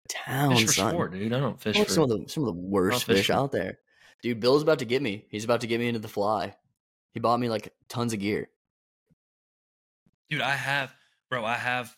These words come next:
Speaker 2: I just got a brand new fly rod and a brand new, brand new fly reel.
Speaker 1: Dude.
Speaker 2: I'm down.
Speaker 1: Come on.
Speaker 2: Y'all
Speaker 1: Bill's
Speaker 2: say
Speaker 1: got
Speaker 2: the word, I'm there.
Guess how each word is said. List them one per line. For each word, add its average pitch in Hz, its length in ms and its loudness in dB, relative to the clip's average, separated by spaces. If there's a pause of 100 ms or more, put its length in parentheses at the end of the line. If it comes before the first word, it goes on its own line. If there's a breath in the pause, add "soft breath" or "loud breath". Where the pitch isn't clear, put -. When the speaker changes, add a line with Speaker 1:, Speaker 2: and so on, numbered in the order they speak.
(200)
Speaker 2:
I 120 200 -12
just 123 480 -2
got 113 300 -2
a 104 60 -14
brand 110 260 -6
new 113 120 -4
fly 104 260 0
rod 104 300 0
and 98 80 -8
a 98 40 -10
brand 104 300 -6
new, 107 140 -4 (320)
brand 113 260 -2
new 107 140 -4
fly 98 300 -2
reel. 90 340 -10 (160)
Speaker 1:
Dude. 139 160 2
Speaker 2:
I'm 110 340 -4
down. 95 380 -4 (400)
Speaker 1:
Come 135 100 -2
on. 147 200 0 (360)
Speaker 2:
Y'all 117 140 -2
Speaker 1:
Bill's 135 180 4
Speaker 2:
say 123 80 2
Speaker 1:
got 147 140 4
Speaker 2:
the 127 40 -2
word, 123 240 0
I'm 110 240 -4
there. 98 360 -4